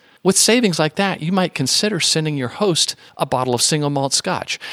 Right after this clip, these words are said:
To support the Marketing Book Podcast and take advantage of this offer, go to oribi dot I O slash marketing book. That's spelled O R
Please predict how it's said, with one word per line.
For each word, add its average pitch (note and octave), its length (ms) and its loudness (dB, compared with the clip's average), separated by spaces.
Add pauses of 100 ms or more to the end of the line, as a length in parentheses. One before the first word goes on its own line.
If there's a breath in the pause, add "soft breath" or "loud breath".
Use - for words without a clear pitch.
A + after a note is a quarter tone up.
(120 loud breath)
To F3 100 2
support A3 520 2
the E3+ 40 2
Marketing C#3 380 0
Book B2 160 -4
Podcast G#2+ 680 -4
and G3 400 2
take C#3+ 160 0
advantage C3+ 320 2
of A#2+ 60 -4
this A2+ 120 -4
offer, A#2 420 -2 (340 soft breath)
go C#3+ 140 6
to B2 200 2
oribi F3+ 640 2
dot A2+ 260 -2
I D3+ 200 2
O C#3+ 180 2
slash A#2+ 380 -4
marketing G#2 340 -2
book. F#2+ 240 -8
That's A2+ 160 -2
spelled G2+ 300 -2 (100)
O F3 340 2
R C#3+ 300 0